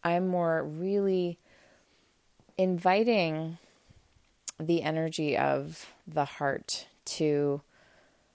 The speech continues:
be present here in this space as we dive in. And it's, it's a pretty expansive topic and theme, but the beauty is the heart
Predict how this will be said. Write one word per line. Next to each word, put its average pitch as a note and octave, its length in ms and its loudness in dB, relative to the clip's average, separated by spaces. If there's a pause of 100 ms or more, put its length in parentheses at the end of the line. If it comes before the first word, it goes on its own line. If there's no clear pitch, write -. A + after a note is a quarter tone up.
(260)
be A3 140 4
present D4+ 500 0
here D#3+ 460 6
in E3+ 160 0
this E3 180 0
space D3+ 440 2
as D3+ 120 -4
we D#3 120 0
dive D3 320 2
in. D3 180 -2
And D3+ 120 -4
it's, - 220 -2
it's F3 220 -6
a F#3+ 40 0
pretty D#4 580 0 (2000)
expansive F3+ 880 4
topic D#3+ 540 4
and D#3+ 200 0
theme, F3 540 0 (800)
but F3 180 2
the F#3 80 2
beauty A3+ 520 0
is D#3+ 420 4
the F3 100 0
heart C4 460 0